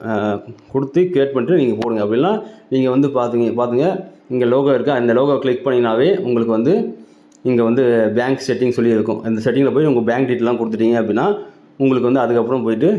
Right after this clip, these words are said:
அப்டேட் கொடுத்துங்க. கொடுத்துட்டு போயிட்டு இது பண்ணுங்க. சரிங்களா? ஓகே, இப்போ வந்து நம்ம வித்ட்ரா பண்ணலாம். வித்ட்ரா பண்றதுக்கு இங்க வாலெட் இருக்கு பாருங்க, இங்க கிளிக் பண்ணிக்கலாம். வாலெட்டை கிளிக் பண்ணாவே இங்க வந்து ரீசார்ஜ்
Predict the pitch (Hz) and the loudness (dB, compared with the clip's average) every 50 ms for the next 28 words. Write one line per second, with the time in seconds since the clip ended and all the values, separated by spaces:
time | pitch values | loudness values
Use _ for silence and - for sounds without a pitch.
0 | 147 120 123 107 107 110 135 127 - 117 113 - 110 110 135 185 190 - 175 - | -2 -4 -4 -4 -2 -2 -2 -2 -2 -4 -4 -2 0 0 0 0 -2 -4 -6 -6
1 | - 139 135 139 139 139 190 247 - - - - - - _ - 123 123 123 139 | -4 -4 -4 -2 -2 0 0 0 -2 -6 -10 -18 -20 -12 _ -2 0 0 0 0
2 | 120 110 104 110 101 101 101 98 117 120 139 151 117 - - - - - - - | -2 0 -2 -2 -2 -2 -2 -2 0 0 0 0 -2 -6 -10 -18 -20 -20 -20 -20
3 | - - _ _ _ - _ - - _ _ _ _ _ _ _ _ - - - | -20 -20 _ _ _ -20 _ -20 -20 _ _ _ _ _ _ _ _ -20 -6 -6
4 | 131 120 120 117 113 117 120 123 127 139 131 120 117 113 110 120 143 139 139 117 | -4 -2 -2 -2 0 0 0 0 2 0 0 0 0 0 0 0 -2 -2 -2 -2
5 | 110 113 135 156 156 135 123 123 151 147 139 135 120 131 143 175 175 143 127 120 | -2 -2 -2 -2 -2 -4 -2 -2 -2 -2 -2 -2 0 0 2 2 2 2 2 0
6 | 131 147 139 - - 123 113 110 117 117 131 160 156 127 110 117 120 110 - 139 | 0 -2 -4 -4 -6 -6 -2 -2 -2 0 0 0 0 0 0 -2 -4 -4 -2 -2
7 | 131 117 110 120 143 185 - - - - - - - - - - - - 110 - | 0 0 0 0 -2 -2 -4 -4 -8 -10 -16 -20 -20 -20 -20 -20 -20 -18 -18 -8
8 | - 123 127 151 147 143 139 135 135 127 143 139 135 143 165 160 143 135 139 131 | -4 -2 -2 0 -2 -2 -2 -2 -2 -2 -2 -2 0 0 0 2 2 2 2 2
9 | 127 131 151 190 202 151 143 151 143 - 165 160 156 156 | 2 2 2 2 2 2 2 0 0 0 -2 -2 -2 -4